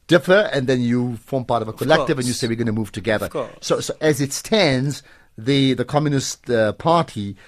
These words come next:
Speaker 1: would, would, uh, once again be in coalition with the, with the ruling party, with the A N C, in the twenty nineteen election, unless it's gonna come up for discussion again. Is it coming up for discussion again?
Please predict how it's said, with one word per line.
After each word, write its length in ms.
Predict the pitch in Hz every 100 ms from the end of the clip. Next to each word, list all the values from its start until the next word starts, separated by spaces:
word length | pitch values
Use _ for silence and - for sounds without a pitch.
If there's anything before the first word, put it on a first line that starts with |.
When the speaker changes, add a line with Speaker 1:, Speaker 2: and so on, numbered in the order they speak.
| - -
Speaker 1:
would, 340 | 117 123 151
would, 280 | 123 139 139 - - _ -
uh, 80 | 107
once 320 | 131 147 -
again 300 | 123 135 117
be 80 | 120
in 80 | 113
coalition 500 | 120 107 110 - 104
with 140 | 101
the, 260 | 107 104 95
with 140 | 98
the 80 | 95
ruling 280 | 110 135 143
party, 300 | 101 90 92
with 140 | 87
the 80 | 90
A 80 | 101
N 100 | 95
C, 300 | - 98 - - - -
in 100 | 101
the 60 |
twenty 260 | 98 110 98
nineteen 320 | 98 95 90
election, 360 | 87 85 - 85 - -
unless 300 | 143 156 -
it's 120 | 143
gonna 180 | - 143
come 180 | 135 127
up 100 | 113
for 60 | 117
discussion 420 | 110 110 - 98
again. 240 | 85 85
Is 100 | 101
it 120 | 123
coming 220 | - 135 143
up 80 | 135
for 40 |
discussion 400 | 123 - 123 -
again? 300 | 120 131 151